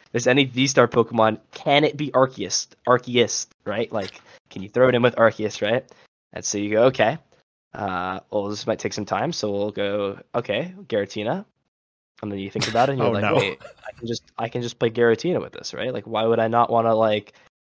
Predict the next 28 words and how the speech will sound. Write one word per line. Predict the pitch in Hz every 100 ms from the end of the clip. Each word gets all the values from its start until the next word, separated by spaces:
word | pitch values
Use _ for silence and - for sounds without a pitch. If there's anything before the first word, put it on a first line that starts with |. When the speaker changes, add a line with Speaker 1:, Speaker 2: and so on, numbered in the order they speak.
| _
Speaker 1:
do | -
two | 117 -
hundred | 117 113 113
eighty | 113
damage | 113 135 107 -
to | 98
my | 92
opponent?" | - 147 - _
So | - - - _ -
Speaker 2:
True. | - 113 143
Speaker 1:
you | -
play | 113 110
with, | 113 -
uh, | 117 113
you | 110
play | - 123
with | 123
Giratina, | 131 123 120 139 202 202
and | 123 120
that's | 113 -
sort | - 120
of | 113
it. | 110 -
It's, | 120 -
it's | 160 -
a | 190
good | 208 185
deck. | 202 196 -